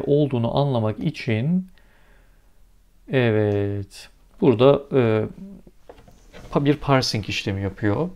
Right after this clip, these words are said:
Built-in. Bash script'in, e, Bash scripting'in,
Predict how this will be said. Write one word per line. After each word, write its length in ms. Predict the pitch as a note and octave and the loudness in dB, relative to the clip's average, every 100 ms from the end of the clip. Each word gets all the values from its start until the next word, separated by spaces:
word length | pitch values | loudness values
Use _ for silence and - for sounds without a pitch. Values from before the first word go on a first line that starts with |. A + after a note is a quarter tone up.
| - | -4
Built-in. 500 | A2+ B2 A#2 - F#2 - - - - | 0 2 0 -4 -8 -10 -20 -20 -6
Bash 180 | A#2+ B2 | -2 0
script'in, 680 | - - - G2+ - D3+ F#3 - _ _ _ B2+ | -2 -8 -8 -8 -4 -2 -2 -8 _ _ _ -2
e, 480 | A2+ A2 A#2 A2 | -2 -2 -4 -2
Bash 160 | B2+ C3 | -2 -2
scripting'in, 840 | - - A#2 - A2+ G2+ C#3 F#3 | -4 -6 -8 -6 -4 -2 0 -2